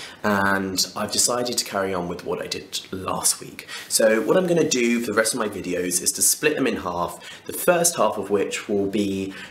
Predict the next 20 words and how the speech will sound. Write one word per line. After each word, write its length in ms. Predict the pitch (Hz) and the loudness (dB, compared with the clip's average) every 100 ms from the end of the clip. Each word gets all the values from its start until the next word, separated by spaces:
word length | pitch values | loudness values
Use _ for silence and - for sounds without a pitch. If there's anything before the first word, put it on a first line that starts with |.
| - | -2
on 340 | 107 101 98 101 | 4 4 4 2
a 120 | 98 | -2
focus 520 | - 120 101 104 - | 4 4 4 4 2
topic 560 | - 104 - 87 - 107 | 2 -2 -2 -6 -4 -2
which 380 | 98 - - - | 2 0 -2 -6
will 240 | 110 104 107 | 2 4 6
interest 760 | 110 110 - 107 98 - - - - - - | 4 4 4 4 4 2 0 -12 -18 -14 -2
current 320 | 147 139 135 | 2 4 2
students 720 | - 107 101 101 101 - - | 0 0 0 0 2 2 2
or 400 | 107 104 98 98 | 4 4 6 2
potential 480 | 98 - 107 101 104 - | 0 0 0 0 0 0
applicants 500 | 113 - - 98 - | 0 -2 -10 -6 -4
to 140 | 104 90 | -2 -2
Oxford. 400 | - - 92 - - - - | -2 -2 -2 -2 -6 -12 -6
The 80 | 113 | 2
second 380 | - 156 143 107 | 2 2 -2 -8
half 420 | 98 98 98 - - - | -6 -4 -4 -6 -14 -8
will 140 | 110 104 | -2 0
just 300 | 123 113 - | 2 2 0
be, 380 | 107 104 101 | 0 0 -2